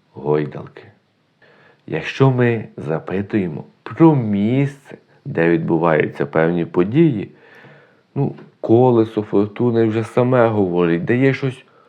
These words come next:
кругле, колесо огляду, можливо, під годинником, аеродром,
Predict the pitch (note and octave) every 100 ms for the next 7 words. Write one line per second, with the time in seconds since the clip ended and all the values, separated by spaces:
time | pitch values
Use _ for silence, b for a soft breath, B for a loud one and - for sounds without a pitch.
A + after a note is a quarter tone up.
0 | b b b - G#2+ G2+ B2+ A#2 E2+ D2
1 | C2+ - _ _ - D#3+ D3 A2 - -
2 | _ _ G#2 A2 G#2+ G2 F#2+ E2+ E2+ -
3 | B B B - G#2 B2+ E3+ C#3 A2+ -
4 | A2+ F#2+ G2+ G2 F2+ A#2 A#2 G#2+ G2 F#2+
5 | F2 D#2 G#2+ C#3+ B2+ G#2+ F2+ G2+ A2+ G#2
6 | F#2